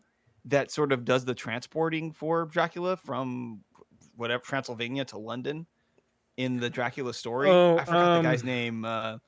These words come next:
Speaker 2: it's not Igor, is
Speaker 1: and
Speaker 2: it?
Speaker 1: Ah, no, Igor is
Speaker 2: Frankenstein.
Speaker 1: Frankenstein. Uh, I, I forgot that character's name. God damn it. Uh,
Speaker 2: 'Cause he's in Bram
Speaker 1: anyways.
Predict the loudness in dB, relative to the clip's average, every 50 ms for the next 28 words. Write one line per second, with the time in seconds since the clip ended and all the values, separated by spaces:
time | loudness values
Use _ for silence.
0 | _ _ _ _ _ _ _ -14 -10 -2 2 2 2 2 2 0 0 2 4 4
1 | 4 4 4 2 2 2 0 -2 -2 -8 _ _ _ _ _ _ _ _ _ _
2 | _ _ _ _ _ _ _ _ _ -12 -10 -6 -6 -6 -6 -6 -6 -4 0 2
3 | 4 4 4 2 0 0 2 4 6 6 6 6 4 2 -2 -6 -6 -8 -8 -10
4 | -12 -14 -14 -6 0 2 4 4 4 2 0 -2 -6 -6 -6 -8 -12 -16 -20 -20
5 | _ _ _ _ _ -8 -4 -4 -4 -4 -4 -8 -8 -6 -6 -6 -4 -4 -6 -8
6 | -8 -10 -14 _ _ _ _ _ _ _ _ _ _ _ _ _ _ _ -12 -10
7 | -8 -8 -8 -8 -8 -8 -8 -10 -10 -10 -12 -14 _ _ _ -16 -16 -16 -14 -14
8 | -14 -12 -10 -6 -4 -4 -4 -4 -4 -8 -10 -10 -8 -8 -8 -8 -10 -12 -14 -14
9 | -12 -12 -12 -14 -14 -14 -16 -16 -16 -16 -18 _ -20 -18 -16 -16 -14 -16 -16 -18
10 | _ _ _ _ _ _ _ _ _ _ _ _ _ _ _ _ _ _ _ _
11 | _ _ _ _ -14 -12 -12 -10 -10 -8 -4 -2 0 2 4 4 4 4 4 4
12 | 4 6 6 4 4 4